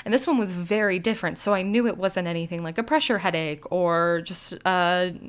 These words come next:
normal, like, eye strain headache or exhaustion headache. All the he-,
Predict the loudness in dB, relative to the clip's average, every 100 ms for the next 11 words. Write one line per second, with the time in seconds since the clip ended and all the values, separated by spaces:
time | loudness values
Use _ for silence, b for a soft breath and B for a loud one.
0 | -8 -6 -2 0 2 0 0 -2 0 2
1 | 2 0 0 2 2 2 4 2 0 0
2 | 2 2 0 2 2 2 0 2 4 2
3 | 4 2 2